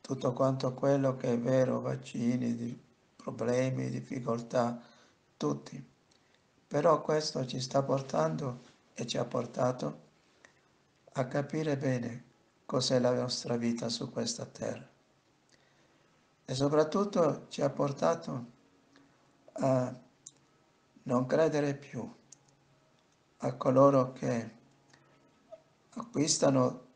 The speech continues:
e conquistano dei, dei posti di comando, da cui poi dipende il nostro destino e la nostra vita.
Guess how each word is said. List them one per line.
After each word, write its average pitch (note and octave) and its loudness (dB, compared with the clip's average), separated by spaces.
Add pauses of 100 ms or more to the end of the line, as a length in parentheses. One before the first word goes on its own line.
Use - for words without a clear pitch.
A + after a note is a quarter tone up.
(200)
e - -12
conquistano B2+ -4 (1700)
dei, - -4
dei C3 -2
posti C#3 0
di C#3 -6
comando, C3 0 (720)
da - -6
cui D#3 2
poi D3 6
dipende C3+ 4 (420)
il C3 4
nostro D#3+ 8
destino C#3+ 4
e C3 6
la C3 4
nostra C3+ 0
vita. C#3+ -6